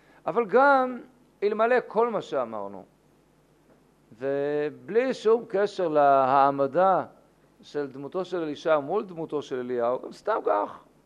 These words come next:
לא יודע. אז אני לא אומר שזה מנומס,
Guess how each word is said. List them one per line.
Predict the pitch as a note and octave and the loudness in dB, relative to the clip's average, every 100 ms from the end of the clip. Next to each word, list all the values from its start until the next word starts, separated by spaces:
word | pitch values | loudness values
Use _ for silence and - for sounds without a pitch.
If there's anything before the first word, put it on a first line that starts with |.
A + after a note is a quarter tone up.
| _ _ _ - | _ _ _ -14
לא | |
יודע. | - A#2+ C3 - - _ _ _ _ _ _ _ _ _ _ _ _ _ _ _ - _ _ _ _ _ _ _ _ _ - | -12 -8 -8 -8 -16 _ _ _ _ _ _ _ _ _ _ _ _ _ _ _ -20 _ _ _ _ _ _ _ _ _ -8
אז | C3 C#3 - | -8 -8 -10
אני | D#3 F3 | -8 -2
לא | G#3+ B3 | 0 2
אומר | G#3+ F#3 F#3+ | 2 2 0
שזה | F3+ C#3+ D#3+ | -2 -6 -4
מנומס, | D#3 C#3+ C3+ B2+ A#2 G2+ - | -4 -6 -8 -8 -8 -10 -20